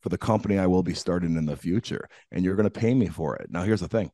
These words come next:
You don't know this. You're employing me. You don't know this is paid training for my future,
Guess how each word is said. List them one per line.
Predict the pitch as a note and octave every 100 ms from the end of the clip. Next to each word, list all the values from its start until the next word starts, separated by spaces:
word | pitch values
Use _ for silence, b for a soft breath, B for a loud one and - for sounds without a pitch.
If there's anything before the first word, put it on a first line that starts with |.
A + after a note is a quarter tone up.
| _
You | A#2+ D#3+
don't | C#3 G2 -
know | A2+ B2
this. | C#2 - -
You're | - B2
employing | D#3+ G#2 A2+ C#3+ G2+
me. | C#2 C#2+
You | F#2+ D#3+
don't | B3 A#3+ D3+
know | F3 A3
this | C3+ G#2+
is | A2
paid | - A2+ F#2+
training | - F#2+ E2+ E2+
for | E2+ F2
my | D#2
future, | D2+ D#2 E2 - E2+